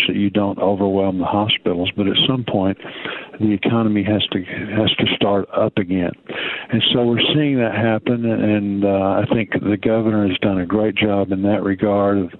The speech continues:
you know, watching and, and looking at the numbers, uh, trying to do things based on a, on a scientific approach of, of we're blessed in Arkansas, we've got some really good infectious disease, a-, and I think the president himself, uh, you know, has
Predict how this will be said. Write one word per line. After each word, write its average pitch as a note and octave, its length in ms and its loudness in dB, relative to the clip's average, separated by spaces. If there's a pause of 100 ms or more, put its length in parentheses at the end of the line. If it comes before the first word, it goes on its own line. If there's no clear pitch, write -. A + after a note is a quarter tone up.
(540)
you A2+ 100 0
know, G2+ 100 2
watching G#2 680 0
and, F#2 260 -4
and F#2+ 240 0
looking A2 320 0
at G#2+ 120 0
the G#2+ 120 0
numbers, G2+ 540 2 (520)
uh, G2 240 0
trying C#3+ 400 2
to A#2+ 100 2
do A2 200 2
things G2+ 340 0
based G2+ 420 0
on G2+ 180 2
a, F#2+ 40 2
on G2 440 0
a F#2+ 80 0 (140)
scientific A2 680 0
approach G2+ 560 0
of, F#2+ 160 -2
of G2+ 240 0 (600)
we're G2 140 2
blessed A#2 340 0
in G#2+ 120 2
Arkansas, G#2 580 0
we've G2+ 160 0
got G#2 240 0
some G#2 160 0
really G#2 220 2
good G2+ 220 0
infectious G2 600 0
disease, G2+ 560 2 (420)
a-, - 60 0
and C3+ 240 0
I C#3 160 0
think D#3 160 -2
the B2 160 0
president A#2+ 480 0
himself, A2+ 680 0 (100)
uh, - 220 -6
you G#2+ 140 0
know, G#2 120 2
has G2+ 200 0